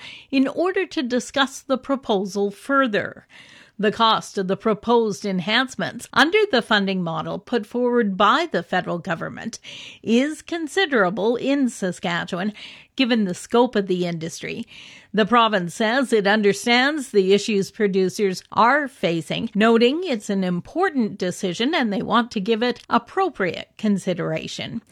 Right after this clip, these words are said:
Meantime, Alberta has also not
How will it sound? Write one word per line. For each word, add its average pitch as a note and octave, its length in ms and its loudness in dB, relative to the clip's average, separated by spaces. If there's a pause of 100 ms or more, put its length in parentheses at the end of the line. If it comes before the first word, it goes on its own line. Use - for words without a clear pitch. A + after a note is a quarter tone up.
(460)
Meantime, D4 680 4
Alberta C#4 920 4
has A#3+ 340 2 (100)
also D#4+ 680 2
not A3 440 4